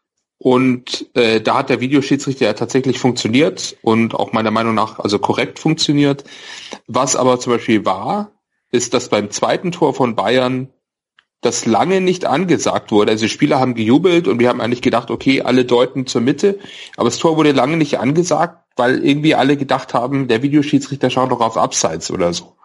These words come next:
das fand ich im Stadion jetzt schon ein bisschen nervig, dieses,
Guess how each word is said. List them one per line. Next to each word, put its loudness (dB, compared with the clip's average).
das 0
fand 2
ich 0
im 2
Stadion 2
jetzt 0
schon 0
ein -2
bisschen 0
nervig, 0
dieses, 0